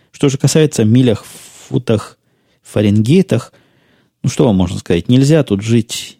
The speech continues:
не, не переключившись хотя бы в режиме понимания только read-only на эти все штуки. Все мои G P S говорят исключительно в милях и футах, и не потому, что мне так легче считать, а потому что это совмещается с тем, что я вижу на знаках. Но если мне G P S говорит до поворота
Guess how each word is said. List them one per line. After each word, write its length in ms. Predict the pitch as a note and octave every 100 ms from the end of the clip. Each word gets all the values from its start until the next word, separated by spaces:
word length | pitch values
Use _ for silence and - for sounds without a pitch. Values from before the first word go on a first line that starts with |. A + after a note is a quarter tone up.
| _
не, 420 | E2+ G2 G2+ F2
не 160 | F#2 A2
переключившись 880 | - B2 B2 A#2 C3 - F#2+ - - _ _
хотя 260 | _ A2 A2
бы 100 | G#2+
в 40 | G2+
режиме 360 | G#2+ A2 A2
понимания 640 | G2 - A2+ G#2 G2+ G#2 F2
только 540 | - G2+ F2 - - - _ _
read-only 720 | - G#2 A2 G#2+ C3 G2 E2+
на 180 | D#2+ F2+
эти 280 | F#2 F#2+ G2 _ _
все 200 | - A2+
штуки. 340 | G2+ F#2 -
Все 180 | F2+ -
мои 180 | D#3 C3+
G 160 | A2 G#2+
P 120 | C#3+
S 160 | D3
говорят 400 | C#2 G2+ G#2+ -
исключительно 460 | A2+ - G2+ - G#2+
в 60 | G2+
милях 340 | A2 F#2+ -
и 40 |
футах, 440 | - - G3+ D3+ - _ _ _ _ _
и 160 | G2+
не 120 | G2 A2
потому, 220 | C3 F3
что 140 | -
мне 160 | G#2 G#2
так 180 | G2 -
легче 300 | G#2 - -
считать, 300 | - F#2+ G2
а 60 |
потому 240 | F#2+ G#2 A#2
что 140 | -
это 140 | G#2+
совмещается 760 | A2 A2+ G#2 G2+ - A2 G2+ -
с 60 | -
тем, 220 | - G2+
что 160 | -
я 60 | F#2
вижу 180 | F#2 F#2+
на 140 | F#2+
знаках. 480 | G2+ E2+ - - - _ _ _ _ _
Но 60 | A#2
если 180 | A2+
мне 120 | B2 A2+
G 120 | A2+
P 120 | -
S 100 | G2+
говорит 320 | F#2 F#2+ F#2
до 100 | G2+
поворота 540 | F#2+ G2 G2+ F#2+ D#2